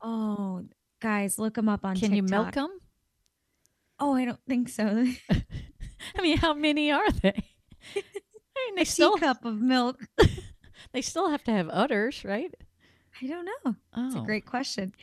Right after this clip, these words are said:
Speaker 2: Thank you.
Speaker 1: They're stinking cute. You can dress 'em up.
Speaker 2: <laughs> Like, I
Speaker 1: Oh,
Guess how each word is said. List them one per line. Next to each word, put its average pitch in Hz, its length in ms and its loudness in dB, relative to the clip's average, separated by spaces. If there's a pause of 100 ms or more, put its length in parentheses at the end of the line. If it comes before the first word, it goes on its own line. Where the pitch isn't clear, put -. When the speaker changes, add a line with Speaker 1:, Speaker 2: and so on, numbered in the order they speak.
(140)
Speaker 2:
Thank 190 200 -4
you. 160 60 -6
Speaker 1:
They're 202 80 -2
stinking 254 520 4
cute. 311 280 0
You - 80 -12
can 220 160 0
dress 226 300 0
'em 247 100 2
up. 180 180 -4 (280)
Speaker 2:
<laughs> 214 100 6 (480)
Like, - 1120 -10
I 208 40 -2
Speaker 1:
Oh, - 20 0